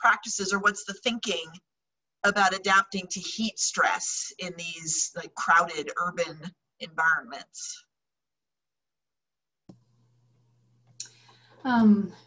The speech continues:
Speaker 2: sure, that's a good question. Um, incidentally, the, the work that we're doing on,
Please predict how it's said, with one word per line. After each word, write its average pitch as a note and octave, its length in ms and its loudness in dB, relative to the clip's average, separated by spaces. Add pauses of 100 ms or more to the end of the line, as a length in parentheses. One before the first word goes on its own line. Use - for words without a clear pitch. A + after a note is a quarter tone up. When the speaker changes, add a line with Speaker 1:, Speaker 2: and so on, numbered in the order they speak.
(160)
Speaker 2:
sure, C#4+ 260 0
that's A3+ 140 0
a A#3 60 -2
good A3 160 -2
question. F#3+ 600 -4
Um, G3 440 2 (960)
incidentally, B3 580 4
the, F3+ 320 0
the F#3 80 -4
work A#3 280 0
that G3 180 -2
we're F#3 200 0
doing E3 520 0
on, E3 680 0